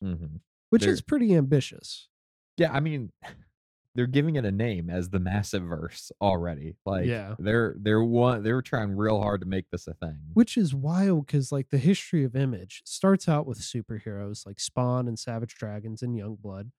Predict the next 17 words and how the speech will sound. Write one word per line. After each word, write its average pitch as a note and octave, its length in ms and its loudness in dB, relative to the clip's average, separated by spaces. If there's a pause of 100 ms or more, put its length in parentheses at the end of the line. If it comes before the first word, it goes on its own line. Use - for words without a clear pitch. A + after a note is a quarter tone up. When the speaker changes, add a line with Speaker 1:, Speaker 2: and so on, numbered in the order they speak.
(360)
Speaker 2:
Not B2+ 300 2
all F#3 200 6
of E3 100 2
those E3+ 560 4
continue. C#3 600 2 (120)
Some B2+ 320 -2
of D#3 100 4
them E3+ 200 4
change D3 420 0
drastically. A2+ 760 -6
Speaker 1:
Mm-hmm. F2+ 280 -2 (480)
Speaker 2:
When C#3 420 4
Invincible D#3 640 0
came G2+ 300 -6
out, G2 200 -10
that C3+ 160 -2
was B2+ 340 -2